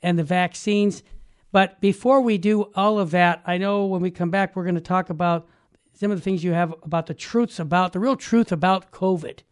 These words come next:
and how it applies to you, our family, to all of us, and what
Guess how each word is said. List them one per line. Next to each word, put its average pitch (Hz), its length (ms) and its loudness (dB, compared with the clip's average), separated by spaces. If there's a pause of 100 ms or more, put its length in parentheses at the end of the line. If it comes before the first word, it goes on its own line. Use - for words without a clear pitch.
(380)
and 160 80 -2
how 214 260 2
it 196 80 2
applies 190 540 0
to 165 120 -4
you, 196 300 2
our 156 160 0
family, 202 580 -4 (360)
to 165 120 -16
all 214 220 4
of 185 100 2
us, 165 320 0 (360)
and 208 180 4
what 302 260 2